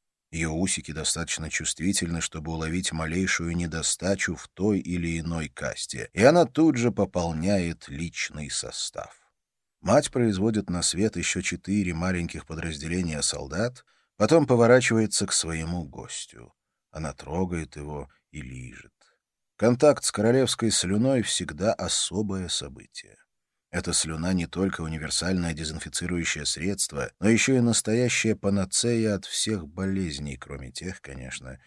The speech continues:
что находятся в голове. Если Бела Киокиуни не узнаёт персонально каждого из своих бесчисленных детей,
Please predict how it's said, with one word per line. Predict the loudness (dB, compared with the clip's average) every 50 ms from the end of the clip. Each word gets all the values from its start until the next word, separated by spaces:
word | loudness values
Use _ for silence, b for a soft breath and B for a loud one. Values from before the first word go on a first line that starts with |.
| b b b b b
что | -16 -10 -8 -6
находятся | -6 -6 -8 -10 -12 -14 -12 -10 -10 -10 -10
в | -10 -12
голове. | -10 -10 -8 -8 -8 -10 -10 -12 -16 -20 _ _ _ _ _ _ _ _ _ _ _ _ 2
Если | 4 4 4 4 4 2
Бела | 4 6 6 6 6 6 4
Киокиуни | 2 2 2 2 2 2 2 2 4 4 4 6 6 6 6 6 6
не | 6 6
узнаёт | 4 4 2 2 2 2 2 2 2 2 0 -2 -4
персонально | -8 -6 -4 -4 -4 -4 -4 -4 -4 -2 -2 -2 -4 -4 -8 -8
каждого | -6 -4 -4 -4 -4 -6 -8 -8 -6
из | -4 -4
своих | -4 -4 -4 -8 -8 -8
бесчисленных | -8 -8 -6 -6 -4 -4 -4 -4 -4 -6 -6 -10 -10 -10 -10
детей, | -10 -12 -10 -8 -6 -6 -6 -6 -8 -10 _